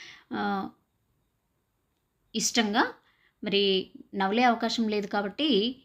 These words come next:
ఇలా గొంతు జారడానికి ఈజీగా ఉంటుంది. ఈ విధంగా కిచిడీ తప్పకుండా చేయండి, పిల్లలకి చాలా మంచిది. ఇక ఏ కాలమైనా కూడా పిల్లలకి పెసరపప్పుతో కలిపి, ఆ, ఫుడ్ తయారు చేస్తే చాలా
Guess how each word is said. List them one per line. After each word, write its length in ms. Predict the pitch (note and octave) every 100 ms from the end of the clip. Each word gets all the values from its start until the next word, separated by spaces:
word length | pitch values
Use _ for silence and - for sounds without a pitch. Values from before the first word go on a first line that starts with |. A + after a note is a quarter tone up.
| -
ఇలా 280 | G#3 G3 - - - G#3
గొంతు 200 | G#3+ A#3
జారడానికి 720 | G#3 F#3+ G3 G3 G3 E4+ G#4+
ఈజీగా 460 | G#3+ G3 G3 F#3+ G#3
ఉంటుంది. 500 | F#3+ F3+ F#3+ F#3+ - -
ఈ 140 | A3
విధంగా 360 | G#3+ G#3+ A#3 C4
కిచిడీ 400 | B3+ B3 B3 A#3+
తప్పకుండా 640 | A3+ - A#3 A3+ A#3 A#3+ - _ -
చేయండి, 360 | A3 A3 A3 C4+
పిల్లలకి 480 | C4+ G#3+ G#3+ A3+ G#3
చాలా 240 | G3 G3 A3
మంచిది. 560 | G#3+ G#3 - C4 E4 - - - - -
ఇక 320 | A#3 A#3 G#3+ F#3 - _ G#3
ఏ 140 | A#3+
కాలమైనా 560 | B3+ A#3+ A#3+ A#3+ A3+ A3
కూడా 200 | G#3+ C4
పిల్లలకి 380 | A#3 G#3+ G#3+ A3+
పెసరపప్పుతో 680 | A3 G#3 A3 A3+ A3 A3
కలిపి, 640 | G#3+ G#3 G#3 A#3+ G3 A3+ A3+ - - -
ఆ, 360 | G3+ G3+ G#3 - -
ఫుడ్ 360 | A#3 G#3 B3 - - -
తయారు 360 | G#3+ G#3+ G#3+
చేస్తే 460 | G#3 G#3 A#3+ G3 G#3
చాలా 460 | - G#3 G3+ A#3+